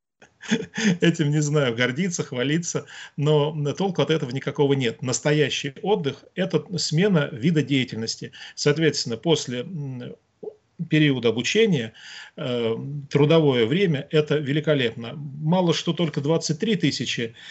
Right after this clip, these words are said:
э, пред-, будет предложений по трудоустройству. И я так понимаю, что в основном это что будет? Это какие-нибудь, э, курьеры, может, может быть, э, какие-то там, не знаю, помощники в дело, э, в дело про-,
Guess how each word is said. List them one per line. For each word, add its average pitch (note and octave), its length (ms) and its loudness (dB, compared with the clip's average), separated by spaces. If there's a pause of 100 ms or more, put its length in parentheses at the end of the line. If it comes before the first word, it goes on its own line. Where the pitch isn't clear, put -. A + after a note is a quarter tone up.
(220)
э, A#2+ 420 0 (600)
пред-, C#3+ 220 4
будет C#3 540 2
предложений B2+ 640 2
по B2+ 380 -2
трудоустройству. C3 920 0 (420)
И - 80 2
я E3+ 120 6
так F3 160 0
понимаю, F3 440 2
что - 180 -2
в - 20 4
основном E3+ 380 2
это D3 160 0
что D3+ 220 0
будет? A2+ 320 -6
Это A2+ 160 -6
какие-нибудь, D3 680 -4
э, B2 420 -2 (240)
курьеры, D3 680 4 (1160)
может, C3+ 240 2
может D3+ 380 0
быть, A#2+ 360 -6
э, B2+ 280 -2 (920)
какие-то C#3 440 0
там, A#2+ 300 -6
не C3 80 -4
знаю, B2 280 -2
помощники C#3+ 520 2
в A2 120 -8
дело, C#3 260 4
э, C#3+ 240 -2
в C#3 340 -2
дело D3 180 6
про-, D#3 420 2